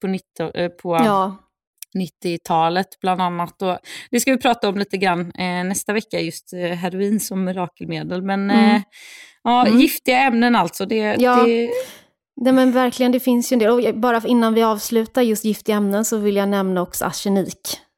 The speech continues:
Speaker 2: För
Speaker 1: Ja.
Speaker 2: det känns som en viktig del i, i liksom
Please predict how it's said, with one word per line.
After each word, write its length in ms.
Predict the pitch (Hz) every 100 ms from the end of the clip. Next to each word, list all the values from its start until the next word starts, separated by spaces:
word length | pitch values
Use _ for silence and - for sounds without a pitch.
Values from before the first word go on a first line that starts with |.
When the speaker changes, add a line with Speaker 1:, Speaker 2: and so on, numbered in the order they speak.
| _
Speaker 2:
För 380 | - 214 202 196 220
Speaker 1:
Ja. 180 | 214 196 - - 202
Speaker 2:
det 160 | 220 233
känns 180 | - 214
som 100 | -
en 60 | 190
viktig 320 | 190 - 190
del 180 | 196 185
i, 220 | 185 180
i 220 | - 185 175
liksom 420 | 175 190 180